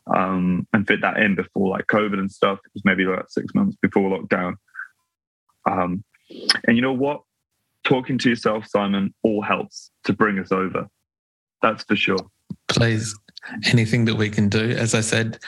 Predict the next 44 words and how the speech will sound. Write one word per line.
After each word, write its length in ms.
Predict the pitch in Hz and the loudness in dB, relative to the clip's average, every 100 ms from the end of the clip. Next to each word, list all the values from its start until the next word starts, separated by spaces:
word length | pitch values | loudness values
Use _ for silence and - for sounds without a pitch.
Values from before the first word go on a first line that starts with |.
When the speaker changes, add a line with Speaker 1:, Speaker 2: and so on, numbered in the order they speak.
| - | -2
Speaker 2:
when 160 | - 113 | 2 4
you 80 | 113 | 4
do 200 | 113 110 | 2 2
come, 240 | 120 110 | 2 2
if 140 | 113 117 | 2 2
you 60 | |
manage 360 | 113 117 120 - | 2 2 0 0
to 60 | |
make 160 | 117 110 | 0 0
it 60 | - | 0
to 80 | 113 | 2
Adelaide, 460 | 113 110 107 110 | 2 2 0 -2
please 220 | - 104 101 | 0 0 2
give 120 | 101 | 0
us 140 | 101 | 0
a 60 | 107 | 0
bell. 440 | 113 123 123 123 - - | 0 0 0 -4 -6 0
We'll 80 | |
make 200 | 104 104 | 2 2
sure 180 | - 107 | 2 0
again 260 | 104 101 101 | 2 2 2
that 60 | |
you're 100 | 101 | 2
looked 180 | 101 101 | 2 2
after. 360 | 107 110 117 120 - - - - | 0 0 0 -2 -4 -6 -2 0
Um, 260 | 110 104 101 104 - _ - | 2 0 -2 -4 -10 _ 0
lastly, 360 | 110 104 110 | 2 2 2
Matt, 380 | 107 107 - - - | 2 2 -2 -4 0
uh, 420 | 110 104 101 - - | 2 2 2 0 2
we 80 | |
usually 220 | 110 110 107 | 2 4 0
ask 160 | 101 | 0
our 60 | 104 | 0
guests 260 | 101 98 | 0 0
what 120 | - - | -2 -2
they're 100 | - | 0
currently 320 | - 107 113 | 0 2 2
listening 360 | 127 - 135 127 | 2 2 2 2
to, 140 | 135 | 0
if 100 | 120 | 2
there's 160 | 110 110 | 0 2
anything 260 | 107 104 | 2 2
that's 220 | 101 98 | 0 0
currently 520 | - 104 101 104 101 | -2 0 2 2 2